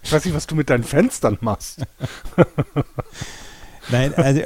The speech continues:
Speaker 2: Bryce Harper spielt eine M-V-P-Saison in dieser Saison.
Speaker 1: Ja.
Speaker 2: Das müssen wir dann auch mal so richtig sagen. Und das, das geht vielleicht auch dann zwischendurch ein bisschen unter.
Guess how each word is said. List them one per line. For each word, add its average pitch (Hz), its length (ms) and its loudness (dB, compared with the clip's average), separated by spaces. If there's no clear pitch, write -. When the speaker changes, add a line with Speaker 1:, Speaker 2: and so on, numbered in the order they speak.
Speaker 2:
Bryce 135 240 2
Harper 143 360 2
spielt 139 320 0
eine 143 100 2
M-V-P-Saison 113 800 0
in 95 120 -8
dieser 90 180 -8
Saison. 82 220 -6
Speaker 1:
Ja. 107 60 2
Speaker 2:
Das 92 200 -4
müssen 127 200 4
wir 123 60 4
dann 120 140 2
auch 117 200 0
mal 110 200 4
so 113 80 -2
richtig 107 340 -2
sagen. 85 320 -4
Und 131 180 -6
das, 123 200 -2
das 143 280 -2
geht 131 160 0
vielleicht 135 300 0
auch 143 160 0
dann 117 180 2
zwischendurch 113 480 0
ein 110 100 -2
bisschen 95 220 -4
unter. 104 380 -2